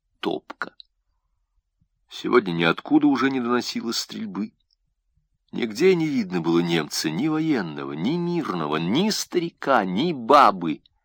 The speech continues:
Да и наша вся Армия задевалась куда-то, никого не осталось, кроме их дивизии, гонимой по затерянной пустынной дороге, и не было казаков.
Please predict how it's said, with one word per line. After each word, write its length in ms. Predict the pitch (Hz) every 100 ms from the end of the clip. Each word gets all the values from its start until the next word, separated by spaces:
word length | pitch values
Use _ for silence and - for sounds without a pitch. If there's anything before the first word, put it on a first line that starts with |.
| _ _ _ _ _ _ _ _ _ _ _
Да 140 | -
и 100 | 123
наша 480 | 147 180 196 - 196
вся 340 | - - 196 190 - - - - -
Армия 540 | 190 214 165 80 69
задевалась 680 | 69 85 95 180 220 214 - -
куда-то, 640 | - - 170 175 127 - 87
никого 760 | 85 101 180 - - 196 254
не 100 | 247
осталось, 560 | 233 - - 180 143 -
кроме 340 | - 147 151 - - - - - -
их 440 | 156 175 156 92
дивизии, 920 | 80 107 135 113 151 107 98 107 101
гонимой 580 | 87 85 110 110 104 95
по 160 | - 90
затерянной 680 | 95 - 123 101 95 90 82
пустынной 800 | 101 - - - 101 87 92 82
дороге, 560 | 78 85 95 82 80 - -
и 140 | - 90
не 180 | 92 82
было 220 | 78 71
казаков. 720 | - 71 65 - - -